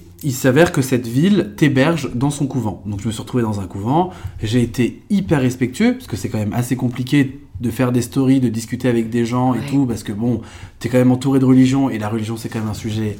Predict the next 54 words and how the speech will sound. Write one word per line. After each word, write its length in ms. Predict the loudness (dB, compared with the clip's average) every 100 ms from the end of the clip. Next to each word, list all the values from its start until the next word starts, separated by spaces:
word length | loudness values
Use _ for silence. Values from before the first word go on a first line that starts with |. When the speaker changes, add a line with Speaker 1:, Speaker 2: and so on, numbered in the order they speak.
| -8
Speaker 2:
Sacré, 260 | -6 -2
Speaker 1:
un 60 | 0
peu 180 | 2 2
touchy. 420 | 2 2 0 -2
Speaker 2:
ouais, 0 |
ouais, 340 | -2 -4 -4 -6
ouais. 160 | -8 -10 -8 -2
Speaker 1:
Et 100 | 0
donc, 340 | 4 2 2 -2
à 80 | 0
un 40 |
moment 280 | 4 4 4
donné, 460 | 2 2 2 0 -4 -18 -20 -20 -14 -4
euh, 280 | -2 0 0
après, 280 | -2 -2 -4
c'est 160 | -2 -2
ma 140 | -4
fa-, 160 | -6 -10
enfin, 180 | -8 -10
tu 80 | -4
vois, 100 | -4
c'est 140 | -2
ma 60 | -6
personnalité. 600 | -6 -6 -6 -2 -2 -2 -8 -10
Je 160 | -4 -2
rigole, 640 | -2 -4 -4 -2 -2 -4
je 80 | -8
rigole 260 | -10 -10
de 140 | -10 -12
tout, 300 | -8 -2 0
je 80 |
rigole 200 | 0 -4
avec 300 | -6 -8 -12
tout 160 | -6 -2
le 80 | 2
monde. 320 | 2 0 -4 -6 -16 -18 -20 -2
Et 120 | 0
là, 280 | 4 4 4
je 80 | 4
me 80 | 2
retrouve 260 | 2 -4
dans 120 | -2
une 180 | -2 -4
chambre, 560 | -4 -2 0 2 -2 -6 -12 -20 -14 -2
dans 240 | 2 4
un 100 | 4
lit 320 | 2 0 -2 -2
un 120 | -4
peu 420 | -2 -2 0 0 0
en 140 | 0
hauteur, 580 | -2 -2 0 0 0 -2
avec 420 | -2 0 0 -2 -10
des 320 | -2 2 4
évangiles 640 | 4 4 -2 -2 -2 -4